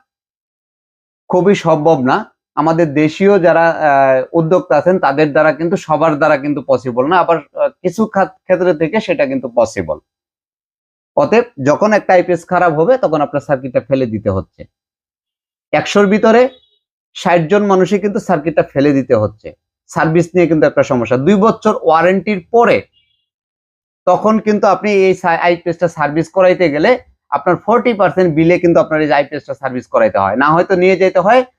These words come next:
আম-, আমরা যারা সাধারণত টেকনিশিয়ান আছি তাদের প্রতিষ্ঠানে। তখন কিন্তু এই, এই আইপিএসটা নিয়ে কিন্তু একটা,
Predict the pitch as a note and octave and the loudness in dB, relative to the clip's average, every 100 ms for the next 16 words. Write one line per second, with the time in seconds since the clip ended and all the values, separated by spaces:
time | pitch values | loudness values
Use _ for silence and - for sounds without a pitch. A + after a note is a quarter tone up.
0 | _ _ - E3 - E3 E3+ F3+ E3 E3+ | _ _ -4 -2 0 0 0 2 2 2
1 | F3 D3+ D3 D#3+ E3+ F3+ E3+ D3+ D#3+ D#3 | 0 -2 -2 0 0 -2 -2 -6 -4 -4
2 | E3+ D3+ D3+ A3+ D3+ C#3 D3+ D3+ C#3 C3 | -2 -4 -4 -4 -2 -2 -4 -4 -8 -8
3 | - F2+ E2 _ _ _ _ _ - D3+ | -6 -6 -6 _ _ _ _ _ -4 0
4 | F3 F3+ F3 G3+ E3+ - F3+ F3+ F3 E3 | 2 2 2 2 0 0 2 2 0 -2
5 | E3+ E3 D#3+ D#3 D3+ - | 0 0 0 0 0 0